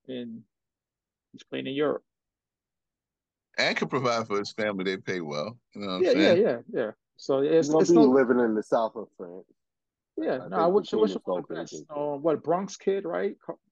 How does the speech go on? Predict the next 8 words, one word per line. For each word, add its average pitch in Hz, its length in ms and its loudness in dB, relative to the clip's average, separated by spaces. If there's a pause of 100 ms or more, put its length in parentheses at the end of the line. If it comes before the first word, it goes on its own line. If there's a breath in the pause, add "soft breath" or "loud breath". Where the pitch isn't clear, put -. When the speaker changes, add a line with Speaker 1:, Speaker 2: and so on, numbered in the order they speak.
(100)
Speaker 1:
you 175 80 -12
know, 156 320 -8 (320)
uh, 135 320 -2
uconn, 156 200 4 (240)
Speaker 3:
Mm-hmm. 151 80 -4
Speaker 1:
national 147 320 0
champion, 160 560 -4
Speaker 2:
Absolutely, 120 360 0